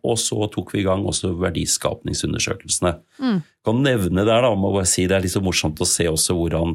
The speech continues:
Speaker 1: eh, både bransjen, men også hvordan samarbeidspartneren vår, eh, har, eh, vå-, eh, vokst. Da jeg ble jo introdusert, Erik Jakobsen i Menon kjente jo jeg fra Tønsberg, men Anne hadde jo mye med han, eh, i forbindelse med at det, også Torgeir Reve, og de skrev en bok om hvem eier Norge.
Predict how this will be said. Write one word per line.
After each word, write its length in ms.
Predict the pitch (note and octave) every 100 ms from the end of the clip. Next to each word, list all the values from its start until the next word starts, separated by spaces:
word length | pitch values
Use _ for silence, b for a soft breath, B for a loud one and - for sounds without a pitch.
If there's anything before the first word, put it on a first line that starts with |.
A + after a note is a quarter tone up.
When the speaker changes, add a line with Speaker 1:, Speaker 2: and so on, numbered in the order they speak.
| -
Speaker 1:
eh, 160 | - -
både 320 | F#2+ F#2+ F2
bransjen, 540 | F2+ F#2+ D#2+ - - F2+
men 80 | F#2+
også 320 | - - F2
hvordan 400 | E2+ E2+ F2 F2+ B B
samarbeidspartneren 1080 | - A2+ D#2+ D2 D#2+ D#2 - E2 D#2 F#2 F2
vår, 180 | F2+ F2+ E2
eh, 160 | F2 F#2
har, 280 | F#2 F2+ F2+
eh, 220 | F2+ F2+ - b b -
vå-, 180 | - E2
eh, 160 | F#2
vokst. 440 | F2+ C3 - - - B B B B
Da 300 | F#2 F#2+ G#2 G#2+
jeg 360 | G2+ G2 A#2+ A#2
ble 80 | G2+
jo 80 | G2
introdusert, 720 | F2 G#2 G2+ A2 - - -
Erik 340 | A#2 F#2+ G2+ G2
Jakobsen 460 | - - G2 -
i 20 | G2+
Menon 440 | F#2 F#2 A#2 A2
kjente 360 | G#2 - F2+ -
jo 80 | F2
jeg 80 |
fra 140 | E2+ F2+
Tønsberg, 580 | F2+ E2 - C3 C3+ A2
men 260 | G2 G2 -
Anne 300 | C#3+ G#2 F#2+ G#2+
hadde 140 | F2
jo 80 | F2
mye 220 | F2+ E2 D2+
med 140 | D#2+
han, 260 | E2 D#2 D2+ B B B -
eh, 220 | F2+ F2+
i 320 | - F#2 F2+
forbindelse 540 | - F#2+ E2 D2+ D2 F2
med 80 |
at 180 | E2+ F2+
det, 100 | -
også 280 | - - F2+
Torgeir 360 | F#2+ E2 E2+ F#2
Reve, 260 | F2 D2
og 60 | D#2+
de 60 | E2
skrev 320 | - D#2 D2+
en 180 | D#2+ E2
bok 320 | D#2+ D#2 -
om 140 | F2 E2+
hvem 220 | D#2+ D#2+
eier 300 | C#2 D2+ E2+
Norge. 400 | F#2 E2+ D#2+ G#2